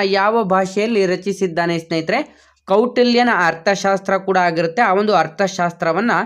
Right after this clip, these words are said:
ಯಾವ ಭಾಷೆಯಲ್ಲಿ ರಚಿಸಿದ್ದಾನೆ ಅಂತ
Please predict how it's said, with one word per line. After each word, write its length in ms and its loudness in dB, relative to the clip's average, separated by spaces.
ಯಾವ 440 4
ಭಾಷೆಯಲ್ಲಿ 640 0
ರಚಿಸಿದ್ದಾನೆ 680 -2
ಅಂತ 200 -4